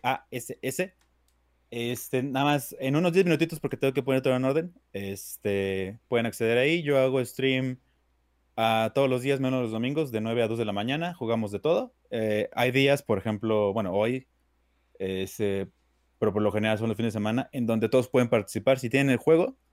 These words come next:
este, pueden participar, no, no tienen que dar follow, no tienen que dar like, ni siquiera tienen que comentar en el chat. No tienen que hacer nada, nada más, este, dejamos la sala abierta para que todo el mundo pueda entrar, participar y, pues, pasándolas bien, ¿no? Es un, es un, es un chat,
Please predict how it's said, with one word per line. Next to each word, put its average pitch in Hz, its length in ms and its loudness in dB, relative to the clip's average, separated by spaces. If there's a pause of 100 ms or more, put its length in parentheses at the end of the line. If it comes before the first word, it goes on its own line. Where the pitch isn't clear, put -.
(220)
este, 107 560 -4
pueden 120 200 0
participar, 117 420 2
no, 135 220 2
no 127 160 0
tienen 120 200 2
que 113 100 2
dar 104 180 6
follow, 143 300 2
no 120 120 -2
tienen 110 280 -2
que 107 140 0
dar 104 240 2
like, 127 240 0
ni 123 60 -6
siquiera 127 240 -4
tienen 127 180 -6
que 123 120 -10
comentar 95 380 -2
en 101 100 -4
el 87 120 -10
chat. 131 240 -4 (640)
No 139 60 -4
tienen 180 180 6
que 185 60 6
hacer 156 140 2
nada, 127 180 2
nada 127 120 2
más, 131 320 -2 (420)
este, 113 680 0 (100)
dejamos 135 400 -2
la 117 80 0
sala 123 220 2
abierta 165 460 2
para 104 200 2
que - 80 -12
todo - 160 -4
el 113 60 -2
mundo 107 220 -4
pueda 110 140 0
entrar, 151 240 0
participar 147 500 -2
y, 151 60 -2
pues, 123 120 -16
pasándolas 107 500 -2
bien, 98 220 -4
¿no? 131 240 -10
Es - 240 -10
un, 151 180 -8
es 156 280 -6
un, 170 240 -2
es 147 180 -2
un 165 140 -2
chat, 156 320 2